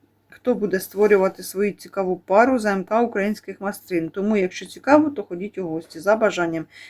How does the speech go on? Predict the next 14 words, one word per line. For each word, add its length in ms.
Якщо 340
маєте 320
можливість 500
і 40
бажання, 400
то 140
можете 380
проводити 480
челендж, 440
пригостити 560
цікавою 400
шкарпетковою 640
пряжею 440
декількох 480